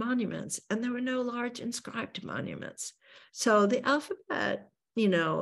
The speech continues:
emerges as a kind of writing system of, you know, bits of history, bits of, you know, uh, daily business, this, that, the other thing, and only gradually comes to, you know, be part of a,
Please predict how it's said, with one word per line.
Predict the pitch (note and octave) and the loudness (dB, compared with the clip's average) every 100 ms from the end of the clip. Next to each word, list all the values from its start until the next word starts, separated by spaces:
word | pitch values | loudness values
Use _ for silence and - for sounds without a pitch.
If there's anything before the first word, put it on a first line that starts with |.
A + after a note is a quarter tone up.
| - | 0
emerges | G3 G3 A3 A3 G#3 G3+ | 4 4 4 0 0 2
as | E3 E3+ | 0 0
a | D3+ - | -4 -2
kind | F3 F3+ | -2 0
of | D#3 D3+ D3+ D#3 - _ - - - | 0 0 -2 -4 -12 _ -20 -12 2
writing | F#3 F#3+ G3+ F#3+ | 4 6 6 4
system | - F#3 - F3+ E3+ E3 D#3+ - | 0 -2 0 2 2 0 -4 -2
of, | C#3+ D3+ D3 D3 C#3+ - - F3 | 0 2 4 2 -2 -10 -6 -2
you | |
know, | D#3 G#2+ | -2 -2
bits | D3 D3+ G3+ G3+ | -4 4 4 4
of | G3 | 0
history, | F#3 F3 - E3 D#3 D3 C#3 C3 G#2 F#2 A#2 D#3+ F#3+ | 0 -2 0 0 2 2 0 0 -2 -4 -8 2 4
bits | F#3 - | 4 0
of, | D#3 C#3+ C#3+ - - | 0 0 -6 -12 -14
you | - E3+ | -6 -2
know, | D3+ B2+ C3+ D3+ - - - | -2 -2 -4 -6 -16 -20 -8
uh, | C#3 G2+ D3 | -4 -2 2
daily | D#3+ D#3 D#3 | 4 6 6
business, | D#3 A3+ G3 G3 F3+ D3+ D3+ - - - | 6 4 4 2 2 0 -2 -6 -8 -4
this, | F3+ F3+ F3+ - - | 4 4 4 -2 -4
that, | - D#3 D3 - - | 2 4 4 0 -2
the | E3+ | 2
other | F#3+ A3 G3+ | 2 2 0
thing, | G3 D3+ C#3+ D3+ D#3 - - - | 0 -4 -4 -6 -10 -20 -10 0
and | G#3+ G#3+ | 0 2
only | B3+ D#4 D4+ | 0 2 2
gradually | A3+ G#3 A3 B3 A3 G3 D#3+ | 0 0 0 2 2 4 2
comes | D3+ F3 D#3 D#3 - | 0 -4 -2 -4 -4
to, | - E3 D3 C#3+ C#3+ - - | -2 2 4 4 0 -4 -6
you | E3+ | -2
know, | D#3 C#3 | 0 0
be | D3+ D3 | 2 0
part | D3 D3 C#3+ | 0 2 2
of | C#3 | 0
a, | B2+ | 0